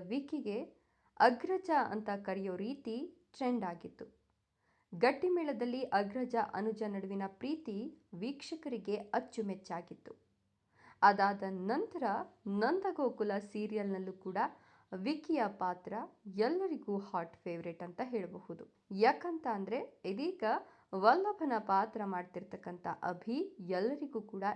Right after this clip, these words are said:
ಇಷ್ಟವಾಗ್ತಕ್ಕಂಥ ಪಾತ್ರವನ್ನೇ ಆರಿಸ್ಕೊಂಡಿದ್ದಾರೆ ಅಂತ ಹೇಳಿದ್ರೆ ತಪ್ಪಾಗ್ಲಿಕ್ಕಿಲ್ಲ. ನಂದಗೋಕುಲದಲ್ಲಿ ನಂದಕುಮಾರ್ ಅವರ ನಾಲ್ಕನೇ ಮಗನಾಗಿ ಅಭಿ ಅಲಿಯಾಸ್ ವಲ್ಲಭ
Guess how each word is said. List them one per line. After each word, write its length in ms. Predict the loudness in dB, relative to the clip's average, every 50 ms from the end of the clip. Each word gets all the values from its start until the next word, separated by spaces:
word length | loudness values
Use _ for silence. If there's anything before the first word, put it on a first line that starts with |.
| -2
ಇಷ್ಟವಾಗ್ತಕ್ಕಂಥ 1000 | -6 -6 -6 -6 -6 -4 -2 0 -2 -2 -4 -8 -14 -14 -12 -10 -12 -10 -2 0 0 0 0 -2 -18 _ _ _ -4
ಪಾತ್ರವನ್ನೇ 720 | 2 4 4 4 2 0 -4 -2 -2 0 0 0 -2 -2 -2 -4
ಆರಿಸ್ಕೊಂಡಿದ್ದಾರೆ 960 | 0 2 2 2 2 0 -6 -8 -6 -4 -4 -4 -6 -6 -4 -4 -4 -4 -4
ಅಂತ 200 | -6 -10 -10 -12
ಹೇಳಿದ್ರೆ 440 | -12 -10 -8 -8 -6 -4 -4 -4 -4 -4 -8 -18 -20 _ _ _ _ 6
ತಪ್ಪಾಗ್ಲಿಕ್ಕಿಲ್ಲ. 760 | 6 6 6 6 -4 -6 -4 -4 -8 -12 -10 -12 -12 -10 -10 -12 -12 _ _ _ _ _ _ _ _ _ _ _ _ _ -2
ನಂದಗೋಕುಲದಲ್ಲಿ 1080 | 4 4 6 6 4 0 0 0 0 -2 -2 -2 -4 -4 -2 -2 -2 -4 -4 -4 -6 -8 -10 -10 -4 0
ನಂದಕುಮಾರ್ 720 | 2 2 4 2 2 -2 -4 -4 -4 -2 0 0 0 -2
ಅವರ 160 | -2 -2 -2 -4 -4 -4 -14 -10 -4
ನಾಲ್ಕನೇ 720 | 0 2 4 4 4 4 2 -6 -6 -4 -2 -2 -2 -2
ಮಗನಾಗಿ 840 | -4 -6 -8 -8 -8 -6 -6 -6 -6 -4 -4 -2 -2 -2 -4 -8 -18 _ _ _ _ _ _ 4 8
ಅಭಿ 400 | 8 8 8 6 2 0 0 0 -2 -6 -10 -6 -2
ಅಲಿಯಾಸ್ 440 | 0 0 2 2 2 4 6 8 10
ವಲ್ಲಭ 400 | 10 10 8 4 2 0 0